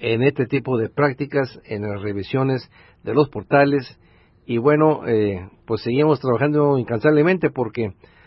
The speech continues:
recientemente tenemos ahora un software que prácticamente en automático nos va a hacer la revisión de todos los sujetos obligados. Y eso es un aspecto importantísimo porque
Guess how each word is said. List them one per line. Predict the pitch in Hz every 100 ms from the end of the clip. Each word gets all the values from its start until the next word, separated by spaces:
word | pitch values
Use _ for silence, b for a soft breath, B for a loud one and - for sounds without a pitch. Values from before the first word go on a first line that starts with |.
| b
recientemente | 131 120 165 165 165 156 160 151 151
tenemos | 147 139 151 139
ahora | 135 139 143 151
un | 151
software | 131 151 156 135 127 120 _ _ _ _ b b _
que | 117 -
prácticamente | - 196 190 - 143 160 160
en | 143
automático | 120 - 110 123 151 147 -
nos | 127 117
va | 131
a |
hacer | 120
la | 131 120
revisión | 107 95 - 117 120 -
de | 101
todos | - 117 117
los | 104
sujetos | - 113 -
obligados. | 101 90 82 - - b b b
Y | -
eso | 147 160 143
es |
un | 160 160
aspecto | 160 151 127 107 - 110 101 147 - 156
importantísimo | 139 139 - 117 165 165 160 160 -
porque | 131 - 120